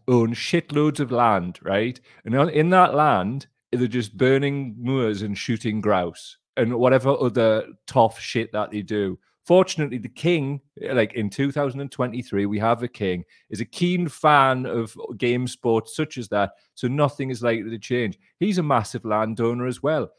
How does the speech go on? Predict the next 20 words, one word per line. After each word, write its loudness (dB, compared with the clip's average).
We -4
could 0
put 0
houses 0
and -8
factories -2
and, -8
like, 0
solar 6
farms 2
and -6
whatever. 2
The -2
problem 2
that 2
we've -2
got 4
in -2
this -4
country, -4